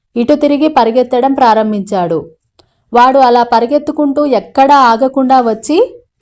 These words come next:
ఊళ్ళో పడ్డాడు. గ్రామంలో అడుగు పెట్టిన తర్వాత నరేంద్రుడు రొప్పుతూ, రోజుతూ వెనుదిరిగి చూశాడు. అయినా వాడికి ఎక్కడా వెన్నంటి వస్తున్న నీడవాడు కనిపించలేదు. ఆ సమయంలో అతడు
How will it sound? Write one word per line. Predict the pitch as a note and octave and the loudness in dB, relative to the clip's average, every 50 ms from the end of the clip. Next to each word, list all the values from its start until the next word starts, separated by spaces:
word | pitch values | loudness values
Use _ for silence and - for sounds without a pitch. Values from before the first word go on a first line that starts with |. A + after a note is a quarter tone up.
| A3 | -2
ఊళ్ళో | A#3 B3+ B3+ B3+ B3+ C#4+ | 0 0 2 2 0 0
పడ్డాడు. | - B3+ A#3 G3+ F#3+ G#3 G3 F#3 F3+ F3 E3 D#3+ E3 - _ _ _ _ _ _ _ _ _ _ - | 2 0 0 0 2 2 2 2 0 -2 -6 -8 -10 -16 _ _ _ _ _ _ _ _ _ _ -2
గ్రామంలో | G#3 A3+ A3+ A#3 B3 C#4 D4 C#4+ D4 D4+ C#4+ | 0 2 2 2 0 0 -2 0 0 2 2
అడుగు | C4 A#3+ A#3+ B3+ C#4 | 2 0 0 -2 -2
పెట్టిన | - C4 A#3 A#3+ B3+ A#3+ A#3+ | -2 -4 -2 -2 -4 -4 -4
తర్వాత | A#3 A#3 A3 G#3 G#3 A3 A3 A3+ A3+ A#3+ A3+ A3+ B3 B3+ - _ - | -4 -4 -4 -2 0 0 -2 0 -2 -2 -4 -4 -6 -10 -14 _ -6
నరేంద్రుడు | A3 G#3 G#3 G#3+ B3 C4 C4+ C4+ C4 B3 C#4 | -4 -2 0 0 0 0 0 0 0 -2 -2
రొప్పుతూ, | B3+ A3+ G3 F#3 - B3 A#3+ A#3+ A3+ G#3 G3+ G#3+ G#3+ G#3 - _ _ _ _ _ - | -2 -2 -2 -2 -2 -4 -2 -2 -2 -2 -2 -2 -6 -8 -16 _ _ _ _ _ -2
రోజుతూ | A3+ A3+ A3+ A#3 A#3 A#3 B3+ A#3 - B3+ B3+ | 0 2 4 4 2 0 -2 -4 -2 -2 -2
వెనుదిరిగి | B3 G#3+ G#3+ G#3 A3 G#3+ G#3+ G#3+ A3 A3+ C#4 C4+ - | -2 -2 -2 -4 -2 -2 -2 -2 -2 -2 -4 -2 -2
చూశాడు. | A#3+ A3+ G#3+ - G3+ F3+ F3 E3 D#3+ D#3 - - _ _ _ _ _ - | -2 -2 -2 -2 -4 -4 -4 -4 -6 -6 -8 -14 _ _ _ _ _ -4
అయినా | A3 A#3+ B3+ C4 D4 D4 | -2 0 2 2 2 2
వాడికి | C#4 C4 B3 A#3+ B3 C#4 C4 | 2 2 2 2 0 0 0
ఎక్కడా | B3 A3 G#3 - - C4 C4 C4+ C#4+ | 0 0 0 0 -2 0 4 4 4
వెన్నంటి | C#4 C4 A#3 A3 A3 A#3+ C4 C4 C4 C#4+ | 4 2 0 -2 -2 -2 -2 -2 -2 -2
వస్తున్న | C#4 B3+ A#3+ B3 - - A#3+ A#3 A#3+ A#3+ | -2 -2 -2 -2 -4 -4 -4 -2 -2 -2
నీడవాడు | A3+ G#3 G#3 A#3 A#3+ B3+ B3+ B3 A3 G#3+ G#3+ | -2 -2 -2 -2 -2 0 0 0 0 0 -2
కనిపించలేదు. | - - C4+ A#3+ A#3 A#3 A#3+ A3+ G#3+ A3+ G#3 G3 F#3 F3+ F3 E3+ D#3 - - _ _ _ _ _ _ _ _ _ _ _ _ - | -2 -2 -2 -2 -2 -2 -4 -4 -4 -4 -4 -2 -2 -4 -4 -6 -6 -8 -12 _ _ _ _ _ _ _ _ _ _ _ _ -4
ఆ | G3+ G#3+ A#3 | -2 0 0
సమయంలో | B3 - B3 A#3 A#3 B3 C4+ C#4+ C#4 C#4+ D4 C#4+ | 0 0 0 0 0 0 0 0 0 2 2 4
అతడు | C#4 B3+ B3 B3+ A#3+ A3+ C4+ C4+ A3+ E3 - - | 2 2 2 0 -2 -2 0 -2 -2 -2 -4 -8